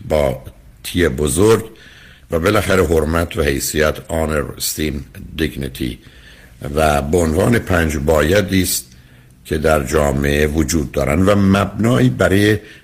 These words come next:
تقریباً همهٔ رفتارها می‌شود. یعنی آن زمانی که واقعیت و مسئولیت در پرتو نور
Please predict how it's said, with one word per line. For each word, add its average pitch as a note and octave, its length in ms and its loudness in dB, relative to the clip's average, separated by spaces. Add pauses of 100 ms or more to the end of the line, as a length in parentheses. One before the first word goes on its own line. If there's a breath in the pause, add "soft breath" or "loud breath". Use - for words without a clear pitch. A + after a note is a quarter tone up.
(120 loud breath)
تقریباً G#2+ 640 0
همهٔ G2 600 2
رفتارها C#2+ 760 -2
می‌شود. - 460 -10
یعنی E2+ 220 0
آن F#2 120 0
زمانی E2 420 -2
که D2 240 -4 (540 loud breath)
واقعیت F2+ 640 2
و F2 80 4
مسئولیت C#2 1040 -2
در D#2 180 2
پرتو G2+ 680 -2
نور E2+ 480 0